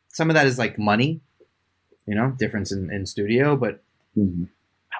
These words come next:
Speaker 1: wonder if they played it a little too safe. I don't know. I, I might still change this one, but I, I kinda think it's gonna be All Quiet.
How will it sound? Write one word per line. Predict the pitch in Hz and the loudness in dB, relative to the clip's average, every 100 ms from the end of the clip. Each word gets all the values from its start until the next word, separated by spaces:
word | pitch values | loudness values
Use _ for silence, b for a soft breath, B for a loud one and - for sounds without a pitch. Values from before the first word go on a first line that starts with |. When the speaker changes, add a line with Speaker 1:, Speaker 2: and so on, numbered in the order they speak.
| - | -4
Speaker 1:
wonder | 151 202 | 0 2
if | 220 | 2
they | 180 | -2
played | 160 143 147 | 0 2 2
it | 151 | 2
a | |
little | 123 110 110 | 0 -2 -4
too | 120 | -4
safe. | - 107 - - _ _ _ _ _ - | -2 -2 -4 -12 _ _ _ _ _ 0
I | |
don't | 165 214 | 2 4
know. | 135 - _ _ _ _ _ _ _ _ - | 2 -2 _ _ _ _ _ _ _ _ 0
I, | 143 | 0
I | 147 147 | 2 0
might | 135 156 - | 4 2 2
still | - - 156 | -4 0 2
change | - 127 110 - | 2 0 0 -4
this | 98 | -10
one, | - 62 50 _ _ _ _ _ _ _ _ | -10 -14 -18 _ _ _ _ _ _ _ _
but | 113 | 0
I, | 110 - | 0 0
I | 117 | -8
kinda | - 107 104 101 | -2 0 2 0
think | - 101 | -2 -4
it's | 98 - | -6 -6
gonna | 95 | -6
be | 87 92 | -4 -4
All | 92 | -4
Quiet. | - 90 82 - | -6 -6 -6 -10